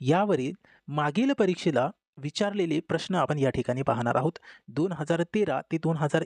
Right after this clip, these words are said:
एकवीस यामध्ये जेवढी काही टीईटीची एक्झाम झाली होती, त्या एक्झाममध्ये मानसशास्त्र या विषयावरती प्रश्न कशा पद्धतीने विचारले होते, ते आपण या ठिकाणी सखोल विश्लेषणासह पाहणार आहोत. ओके,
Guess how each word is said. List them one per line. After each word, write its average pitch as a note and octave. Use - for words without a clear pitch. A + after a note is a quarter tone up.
एकवीस D#3
यामध्ये D#3+
जेवढी D3+
काही B3
टीईटीची F3+
एक्झाम C#3+
झाली C#3
होती, C3
त्या E3+
एक्झाममध्ये E3+
मानसशास्त्र E3
या D#3+
विषयावरती C#3+
प्रश्न C3+
कशा C3+
पद्धतीने G3
विचारले F#3+
होते, F#3+
ते E3
आपण E3
या D3
ठिकाणी C#3
सखोल G3+
विश्लेषणासह D3+
पाहणार B2+
आहोत. A#2+
ओके, E3